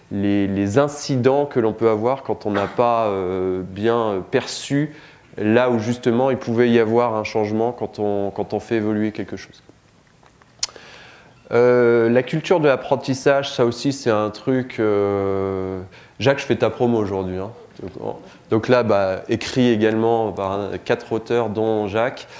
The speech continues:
Euh, le, je, je crois que ce qui est au cœur du, du lean, et, euh, et, euh, et c'est un truc, euh, qui est vraiment, nous, en tout cas, dans notre, ancré dans notre culture, c'est que, eh bien, il faut apprendre.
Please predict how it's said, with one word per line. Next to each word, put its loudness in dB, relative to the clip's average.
Euh, 2
le, 2
je, -12
je -10
crois 4
que -4
ce -10
qui 2
est 4
au 4
cœur 0
du, -4
du -2
lean, 2
et, -2
euh, -2
et, 0
euh, -2
et -6
c'est -6
un 0
truc, -4
euh, -2
qui -4
est 2
vraiment, 2
nous, 2
en 2
tout -8
cas, 0
dans -2
notre, -4
ancré 2
dans 0
notre -2
culture, -4
c'est -6
que, 2
eh -4
bien, 0
il -6
faut 0
apprendre. -6